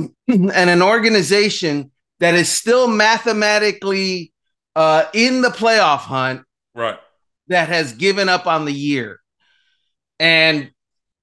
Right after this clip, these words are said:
Speaker 1: so you are still reaching for the playoffs, trying to get in the playoffs,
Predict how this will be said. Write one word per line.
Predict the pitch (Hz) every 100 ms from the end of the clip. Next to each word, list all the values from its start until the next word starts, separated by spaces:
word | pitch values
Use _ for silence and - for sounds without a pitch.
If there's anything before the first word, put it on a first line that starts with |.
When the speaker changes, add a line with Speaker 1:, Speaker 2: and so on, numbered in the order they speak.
| _ - - - _ _ _ _ _
Speaker 1:
so | - - 175 175 175 170 _ _ _ -
you | 151 190 190
are | 175
still | - - 240 269 262 247 220 - _ -
reaching | 170 240 240 - 247 240 220
for | 214 180
the | 170
playoffs, | - 190 180 135 123 - -
trying | 185 190 226 220
to | 208
get | 185 180 175
in | 185 214
the |
playoffs, | 208 202 208 214 214